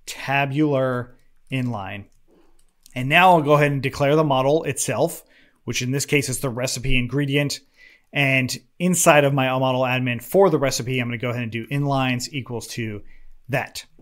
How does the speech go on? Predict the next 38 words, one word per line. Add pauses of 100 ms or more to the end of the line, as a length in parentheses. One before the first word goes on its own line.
(640)
And
so
let's
get
rid
of
the
register
call
for
the
recipe
ingredient
and
just
use
the
tabular
inline. (440)
I
save
everything, (140)
and
now
I
refresh
in
a
recipe. (380)
Now
I
can
see
that
the
recipe
ingredients
are